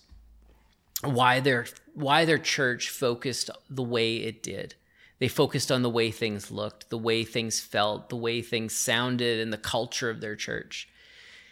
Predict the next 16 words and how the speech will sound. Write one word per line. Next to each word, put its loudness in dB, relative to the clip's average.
To 6
me, 6
it -4
was -4
to -6
such 0
an -2
extent -2
that 0
it -4
was -4
overkill, -4
and -8
to 0
my 2
naive 0